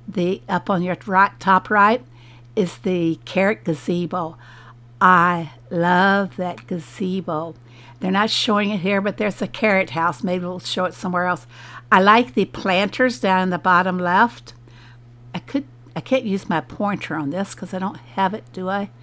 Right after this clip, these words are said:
have my pointer? Yes, I do have my pointer. Here we go. If it will only move. There.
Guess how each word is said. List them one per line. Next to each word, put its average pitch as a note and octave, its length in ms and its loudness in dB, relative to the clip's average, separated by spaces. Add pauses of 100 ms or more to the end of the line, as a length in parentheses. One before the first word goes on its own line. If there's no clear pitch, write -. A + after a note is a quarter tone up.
(420)
have G#3+ 180 -4
my G3+ 100 -4
pointer? A3+ 520 -4
Yes, C4+ 560 -2
I A#3 120 2
do A#3+ 240 -2
have G3+ 200 0
my F#3+ 160 0
pointer. F#3+ 760 -6 (720)
Here A3+ 240 -2
we A3+ 140 2
go. G#3+ 720 4 (800)
If - 160 -6
it - 120 -4
will G3 120 0
only G#3+ 280 4
move. A#3 760 2 (580)
There. G#3+ 560 6